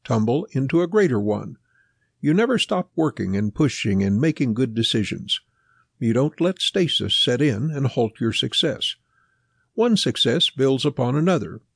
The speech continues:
until success is piling up for you on its own, with minimal effort on your part. This book will show you how to utilize this domino effect. It will show you when to exert effort and when to sit back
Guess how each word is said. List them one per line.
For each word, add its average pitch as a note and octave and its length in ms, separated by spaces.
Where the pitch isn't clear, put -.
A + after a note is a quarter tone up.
until F#3 420
success - 580
is C3 120
piling C#3+ 420
up C3+ 200
for D3+ 240
you A2 260
on E3 160
its D3 160
own, C#3+ 380
with F3+ 240
minimal E3 460
effort C3+ 300
on B2 160
your A#2 220
part. - 400
This B2 220
book D#3+ 300
will F3+ 120
show F#3+ 240
you E3+ 160
how E3+ 180
to E3 120
utilize A#2 640
this B2+ 260
domino D#3 600
effect. - 540
It C#3 120
will G#2 160
show D#3 240
you D3 180
when C3 220
to B2+ 140
exert C#3+ 360
effort - 360
and F#3 180
when F#3+ 180
to E3+ 60
sit E3 300
back C#3 300